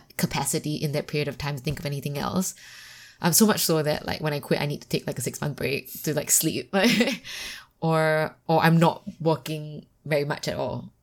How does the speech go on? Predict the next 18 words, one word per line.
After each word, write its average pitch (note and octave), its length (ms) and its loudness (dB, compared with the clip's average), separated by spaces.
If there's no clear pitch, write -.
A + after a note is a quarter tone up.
You D3+ 100 -6
know, D3 120 -2
I E3 240 0
haven't D#3+ 360 0
been D#3+ 100 -2
able D3+ 200 -4
to C#3+ 80 -6
find D3 260 -6
a C#3+ 40 -6
balance C#3+ 460 -4
of, C#3+ 140 -6
like, - 160 -8
working D3 440 -6
a D3 60 -4
decent C#3+ 380 -6
amount C#3 360 -6
while C#3+ 100 -4
still D3 500 -2